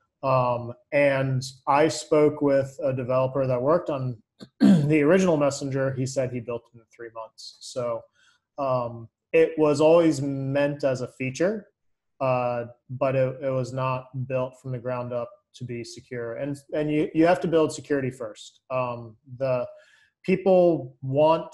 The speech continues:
to be hackers, and by that I mean, you know, fast code developers.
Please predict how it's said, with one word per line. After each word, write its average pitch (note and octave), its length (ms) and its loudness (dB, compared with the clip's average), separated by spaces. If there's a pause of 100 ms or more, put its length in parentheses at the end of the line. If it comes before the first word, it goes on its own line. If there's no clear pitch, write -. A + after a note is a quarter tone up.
to C#3 600 0 (600)
be C#3 400 0
hackers, C#3+ 1120 -6 (160)
and C3 540 -6 (280)
by C3+ 220 -2
that C#3+ 260 0
I C#3 120 0
mean, C3 520 -8 (520)
you C#3+ 80 -8
know, A#2+ 300 -6 (160)
fast C#3 580 -6
code C#3+ 280 -4
developers. A#2+ 920 -12